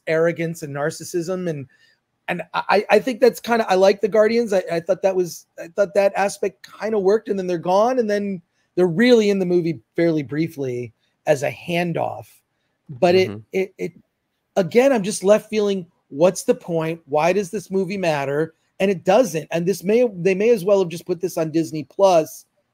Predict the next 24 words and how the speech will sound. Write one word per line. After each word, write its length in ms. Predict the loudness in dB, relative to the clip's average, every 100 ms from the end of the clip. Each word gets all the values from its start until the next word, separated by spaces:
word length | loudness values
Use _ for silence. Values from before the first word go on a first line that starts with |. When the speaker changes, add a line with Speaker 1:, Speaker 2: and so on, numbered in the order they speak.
| _ _ _ _ _ _ _ _ -4
Speaker 1:
And, 420 | -2 0 -2 -4
and, 320 | -4 -2 -4 -2
and 160 | 2 2
I'm 120 | 4
not 260 | 4 4
saying 320 | 6 6 6 2
it's 160 | -2
bad, 680 | -10 -6 -2 0 -2 -4 -16 -10
right? 380 | -4 -2 -2 -4 _ _ _
It's, 200 | -4 -4 0
and, 180 | 0 2
and 140 | 0 2
I 80 | 2
think 180 | 0
this 160 | 0 0
is 140 | -2
worse, 320 | 6 6 6 -2
Gary. 320 | -4 -4 -4
This 180 | -8 -10
is 120 | -6
worse. 300 | -6 -8 -16 _ _ -2
If 120 | 2
something 360 | 4 2 2
is 220 | 2 0